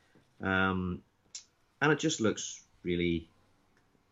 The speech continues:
I don't know, compelling. Um, it's one of Diamond's gems of the month.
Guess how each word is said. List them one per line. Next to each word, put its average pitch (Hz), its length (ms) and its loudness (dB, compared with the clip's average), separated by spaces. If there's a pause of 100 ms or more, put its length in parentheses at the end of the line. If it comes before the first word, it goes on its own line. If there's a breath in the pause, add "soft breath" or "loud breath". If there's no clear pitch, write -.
(320)
I 98 60 -4
don't 87 140 -4
know, 131 340 0
compelling. 113 720 2
Um, 92 480 2
it's - 160 -6
one 107 100 2
of 98 80 0
Diamond's 90 340 2
gems 87 320 -2
of 82 60 -4
the 82 60 -2
month. 95 220 0